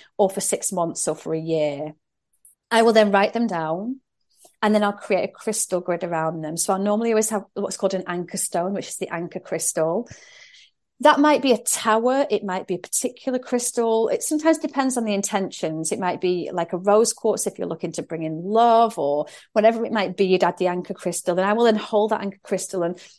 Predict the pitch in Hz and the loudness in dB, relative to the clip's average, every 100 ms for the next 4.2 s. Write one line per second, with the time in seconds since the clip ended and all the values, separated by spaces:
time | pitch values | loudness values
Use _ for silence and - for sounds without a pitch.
0 | _ - 170 269 262 220 214 202 202 185 | _ -6 -2 -2 -2 -4 -4 -4 -4 -6
1 | 180 - 160 - - 226 196 190 185 - | -8 -6 -4 -4 -6 -6 -6 -4 -4 -4
2 | 170 - 175 160 - 208 220 - 202 185 | -6 -6 -4 -6 -4 -6 -4 -4 -4 -4
3 | 180 185 170 - 170 170 165 180 180 190 | -4 -6 -8 -10 -10 -10 -10 -10 -10 -8
4 | - - | -10 -10